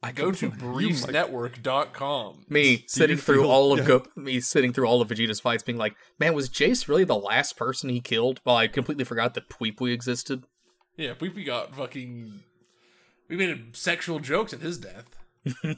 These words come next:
Speaker 1: That is true.
Speaker 3: Yeah, 'cause they, yeah, he blew his load.
Speaker 2: Yeah.
Speaker 1: <laughs>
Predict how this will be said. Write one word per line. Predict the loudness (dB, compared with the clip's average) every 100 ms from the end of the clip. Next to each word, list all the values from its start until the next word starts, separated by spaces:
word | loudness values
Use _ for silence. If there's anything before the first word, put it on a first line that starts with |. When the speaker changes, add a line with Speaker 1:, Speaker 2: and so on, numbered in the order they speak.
| -2 -2 -2
Speaker 1:
That | 2
is | 2 2
true. | 0 0 -2 -6
Speaker 3:
Yeah, | -2 -2 0
'cause | -4 -2
they, | -4 -4 -4
yeah, | 0 0
he | -2
blew | -4 -2 -2
his | -2
load. | -4 -4 -8 -14 -12 -6
Speaker 2:
Yeah. | -2 -2 -2
Speaker 1:
<laughs> | -2